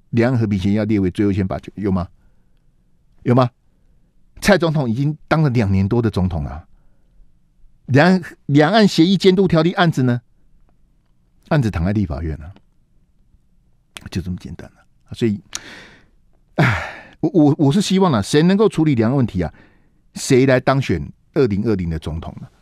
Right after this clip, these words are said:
好，这，这我，我个人的看法啦，哈。那可能有人觉得，啊，那拼经济比较重要啦，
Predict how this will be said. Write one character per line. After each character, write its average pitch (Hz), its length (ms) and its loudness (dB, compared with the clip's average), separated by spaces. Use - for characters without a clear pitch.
好， - 240 -8
这， 151 140 0
这 151 120 -2
我， 139 180 2
我 143 180 0
个 233 180 2
人 175 100 2
的 165 80 -2
看 185 200 -2
法 123 120 0
啦， 107 120 0
哈。 120 80 0
那 165 160 -2
可 165 260 -2
能 147 60 0
有 147 80 2
人 160 80 0
觉 208 80 0
得， 233 80 0
啊， 254 60 -2
那 254 120 0
拼 226 220 0
经 226 140 2
济 220 120 0
比 160 120 -4
较 208 100 2
重 202 220 0
要 202 180 2
啦， 165 360 2